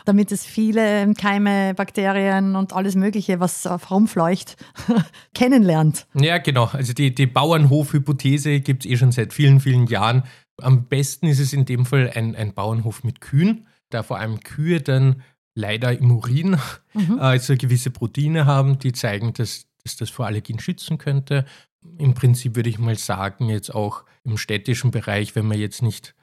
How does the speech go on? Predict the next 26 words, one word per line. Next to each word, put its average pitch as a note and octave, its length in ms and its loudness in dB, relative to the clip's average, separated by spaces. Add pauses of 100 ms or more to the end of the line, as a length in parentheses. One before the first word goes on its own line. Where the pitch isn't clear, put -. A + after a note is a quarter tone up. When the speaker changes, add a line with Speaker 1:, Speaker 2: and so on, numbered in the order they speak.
Speaker 2:
hypersteril C#3 720 4
lebt, A#2+ 600 0
einfach A2 280 -4
ein G#2 100 -8
bisschen A#2+ 240 -2
in A2 200 0
Kontakt - 460 -2
mit - 160 -2
der A#2 60 -6
Natur A#2+ 340 -2
kommt, A#2+ 340 -2 (460)
wird G2+ 180 -6
das G#2+ 80 -4
vermutlich A#2 480 2
ein - 60 -20
bisschen A2 260 -4
helfen, G2 340 -4
aber G2 180 -2
da G2+ 120 -6
kann G2 160 -6
man G2 80 -4
jetzt - 100 -10
keine F#2+ 220 -4
genauen G2 320 -4
Aussagen G2 460 -4
tätigen. - 480 -10